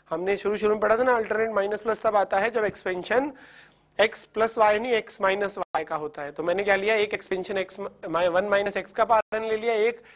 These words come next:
एक्स प्लस वन का पावर n ले लिया। तो ये बनेगा एनसी नॉट माइनस एनसी वन into x plus एनसी टू एक्स स्क्वायर up to माइनस वन का पावर n,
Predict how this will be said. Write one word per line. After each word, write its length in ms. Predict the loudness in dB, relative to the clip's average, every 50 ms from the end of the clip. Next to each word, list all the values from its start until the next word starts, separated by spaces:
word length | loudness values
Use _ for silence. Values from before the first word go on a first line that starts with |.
| -20 -20 -20 -6 _ 0
एक्स 180 | 0 0 -2
प्लस 240 | -4 -4 -4 -2 -2
वन 140 | -2 -2 -2
का 120 | -2 -2
पावर 380 | 0 2 2 4 4 4 2 0
n 80 | 0 -2
ले 120 | -4 -6
लिया। 220 | -8 -10 -14 -16 -18 _ _ -20 -20 -20 -20 -10 -4
तो 60 | -4
ये 200 | -2 2 2 4
बनेगा 580 | 4 4 4 2 2 0 2 2 2 2 2 0 -6 _ _ _ _ _ _ _ _ _ _ _ _ _ _ _ _ _ _ _ -6
एनसी 360 | -6 -4 -4 -6 -6 -6 -2
नॉट 400 | 2 2 4 4 4 2 0 -6 -16 _ -6
माइनस 420 | -4 -4 -2 -2 -2 -4 -4 -4
एनसी 400 | -4 -4 -4 -4 -6 -8 -8 -4
वन 200 | -2 -2 -2 -2
into 240 | -4 -8 -6 -2 -2
x 260 | -2 -2 -2 -6 -16 -16 _ 0
plus 200 | 2 4 4 2 0 -8 -20 _ _ _ _ _ _ _ _ _ -6
एनसी 340 | -6 -6 -6 -6 -8 -8 -8 -8 -8 -6 -2
टू 120 | -2 0
एक्स 240 | -2 -2 -4 -6 -8
स्क्वायर 480 | -8 -8 -4 0 0 0 0 0 -4 -6 -6
up 100 | -6 -6 -6 _ -4
to 280 | -2 -2 -2 -4 -8 -12 -18 -20 _ _ _ _ _ _ _ _ _ _ -4
माइनस 380 | -2 -2 0 0 -2 -2 -2
वन 200 | -2 -2 -2 -2
का 180 | -2 0 0 0
पावर 460 | 2 2 2 2 0 0 0 -2 -2 -2 -6 -10 -8 -4
n, 220 | -2 -2 -2 -2